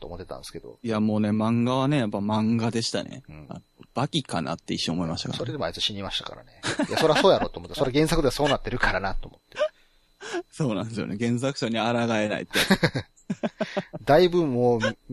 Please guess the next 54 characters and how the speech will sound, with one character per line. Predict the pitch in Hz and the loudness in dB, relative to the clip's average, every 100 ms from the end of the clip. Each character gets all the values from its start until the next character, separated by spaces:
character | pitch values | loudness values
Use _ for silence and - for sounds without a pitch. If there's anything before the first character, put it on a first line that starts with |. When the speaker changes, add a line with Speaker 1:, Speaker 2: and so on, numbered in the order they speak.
| 135 143 - | -8 -8 -6
Speaker 1:
名 | 143 151 147 | 4 4 4
教 | - 139 | 4 4
止 | - 139 | 4 2
水 | 143 135 | 2 2
的 | 127 - | 0 -4
な | 101 | -6
境 | - 123 | 0 0
地 | - 101 | 0 -6
ま | |
で | 95 | -6
た | 123 | -2
ど | 120 | 0
り | 113 | -2
着 | - | -6
い | |
た | 110 | -8
に | 85 | -8
も | 78 | -6
か | - - | -4 0
か | 107 | 0
わ | 101 | 0
ら | 98 | -2
ず、 | - - _ _ _ _ 392 494 - _ - | -8 -16 _ _ _ _ -2 -2 -4 _ -4
死 | - 123 | 0 0
に | |
ま | 113 | 0
し | - | -2
た | - | -2
か | 78 | -8
ら、 | |
あ | 73 | -10
い | |
つ。 | - - - _ _ _ _ | -12 -20 -20 _ _ _ _
か | - | 0
わ | 76 | 0
い | |
そ | - - - _ _ _ _ _ _ _ - | -2 -10 -14 _ _ _ _ _ _ _ -18
う | |
に。 | 107 | -16
Speaker 2:
あ | 87 78 69 | -14 -10 -10
あ、 | 67 | -10
な | 82 | -12
ん | |
か | - | -12
ち | - | -10
ょ | 92 | -8
っ | |
と | 80 | -6
だ、 | 78 71 - | -6 -6 -4
そ | 123 123 | -2 0
う | 120 | 0
い | 113 | 0
う | 107 | 0
ね、 | 110 | -4